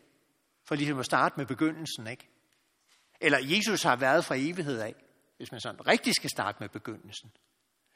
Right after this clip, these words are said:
Hebræerbrevet gør det modsat. Hebræerbrevet starter med afslutningen. Der kommer en dag, og der er faktisk nogle ting, der tyder på det,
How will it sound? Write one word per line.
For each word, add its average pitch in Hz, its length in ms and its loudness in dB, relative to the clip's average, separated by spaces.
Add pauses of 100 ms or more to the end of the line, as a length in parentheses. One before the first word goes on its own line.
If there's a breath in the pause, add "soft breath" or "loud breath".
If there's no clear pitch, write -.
(140 soft breath)
Hebræerbrevet 233 580 6
gør 180 100 6
det 156 100 2
modsat. 190 500 0 (1040)
Hebræerbrevet 190 680 0
starter 156 380 -2
med 165 200 -4
afslutningen. 143 880 -4 (1600)
Der 170 100 4
kommer 226 720 0 (140)
en 180 220 -2 (180)
dag, 185 500 -2 (1120)
og - 20 -20
der 117 60 -8
er 110 80 -4
faktisk 139 180 0
nogle 135 160 -8
ting, 156 180 -6
der 131 60 -6
tyder 147 220 -2
på 135 140 -6
det, 120 240 -8